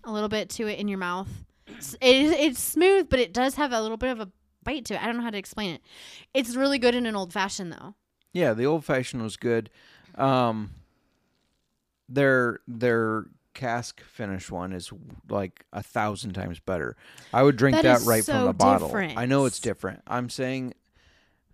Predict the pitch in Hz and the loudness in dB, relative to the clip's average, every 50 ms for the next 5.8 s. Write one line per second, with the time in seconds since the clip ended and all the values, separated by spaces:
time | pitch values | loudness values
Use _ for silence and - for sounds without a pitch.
0 | _ - 226 - - - - 339 330 330 302 - 143 - - - - 226 233 233 | _ -10 -10 -8 -8 -4 -2 2 2 4 6 6 4 4 4 2 2 2 2 2
1 | - - 143 - 269 302 - - 143 156 180 - - 92 - - - 131 135 139 | 4 4 4 4 6 4 4 4 4 2 0 -2 -4 -8 -6 -2 0 0 2 0
2 | 139 123 127 131 127 123 - - 120 120 113 107 107 123 123 120 - - - _ | 0 -2 -2 -2 -4 -4 -4 -6 -6 -4 -6 -6 -6 -6 -8 -8 -12 -16 -14 _
3 | - 143 165 254 254 98 80 80 80 87 107 - 139 131 - 214 233 - - - | -6 -6 -4 -4 -4 -6 -6 -6 -6 -6 -8 -10 -10 -6 -4 -4 -4 -4 -4 0
4 | 139 127 127 135 131 160 185 196 185 180 - 147 135 131 117 - 147 143 143 139 | 0 2 2 2 2 0 0 0 -2 -2 -2 0 0 0 -2 -4 -4 -4 -4 -4
5 | - - 156 143 143 - 143 135 127 120 120 117 117 113 113 - | -4 -4 -4 -4 -4 -6 -6 -6 -4 -2 -2 -2 -2 -2 -4 -6